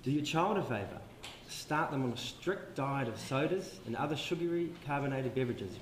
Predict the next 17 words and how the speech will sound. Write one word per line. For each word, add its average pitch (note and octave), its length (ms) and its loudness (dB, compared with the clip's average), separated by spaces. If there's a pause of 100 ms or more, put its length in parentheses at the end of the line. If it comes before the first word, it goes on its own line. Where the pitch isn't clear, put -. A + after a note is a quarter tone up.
right C#3 260 2
now B2 220 0 (640)
for C3 60 2
a B2+ 40 4
lifetime C3+ 600 2
of G#2 180 -6
guaranteed A#2+ 520 -2
happiness. A2+ 540 -8 (1700)
This D#3+ 160 -2
is D#3 80 -4
from D#3+ 180 2
the C3+ 60 4
Soda D3+ 300 4
Pop C#3 260 -2
Board C#3 200 4
of B2 80 -2
America D3 480 0